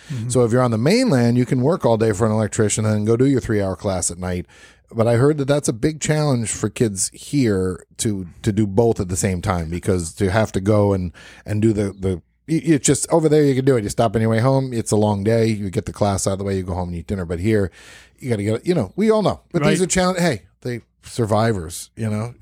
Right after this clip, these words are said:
Speaker 1: Online
Speaker 2: Figure,
Speaker 1: classes,
Speaker 2: figure
Speaker 1: there,
Speaker 2: it out.
Speaker 1: there's a to-, a corner to be turned.
Speaker 2: Oh, we're, I'll, I've just gotten the signal. We're getting near the end. Um,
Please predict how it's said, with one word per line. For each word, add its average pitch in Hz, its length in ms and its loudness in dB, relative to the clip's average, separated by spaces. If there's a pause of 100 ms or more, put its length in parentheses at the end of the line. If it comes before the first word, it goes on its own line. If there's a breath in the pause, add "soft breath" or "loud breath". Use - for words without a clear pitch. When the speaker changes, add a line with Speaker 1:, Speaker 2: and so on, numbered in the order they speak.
Speaker 1:
Online 226 420 2
Speaker 2:
Figure, - 80 -8
Speaker 1:
classes, 226 460 0
Speaker 2:
figure 170 240 2
Speaker 1:
there, 202 160 4
Speaker 2:
it 190 60 2
out. 165 180 4
Speaker 1:
there's 170 180 2
a 180 60 2
to-, 226 380 0
a 147 60 2
corner 233 320 0
to 220 120 -2
be 214 120 -4
turned. 127 460 -6 (640 soft breath)
Speaker 2:
Oh, 165 220 0
we're, 151 280 2 (160)
I'll, 131 260 -2 (200)
I've 113 220 -2
just - 360 -4
gotten 98 200 -10
the 90 80 -12
signal. 78 380 -8
We're 87 120 -6
getting 123 240 -2
near 113 160 4
the 101 160 2
end. 98 300 -2
Um, 92 500 -4